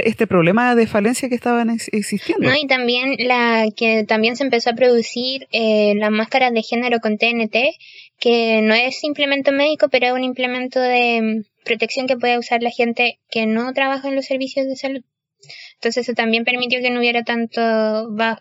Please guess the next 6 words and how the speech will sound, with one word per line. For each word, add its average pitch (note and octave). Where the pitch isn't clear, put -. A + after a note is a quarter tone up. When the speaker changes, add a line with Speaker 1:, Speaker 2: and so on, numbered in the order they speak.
Speaker 2:
tanta A3
shortage, C4
tanta A#3
falencia B3+
de C#4
insumos. C4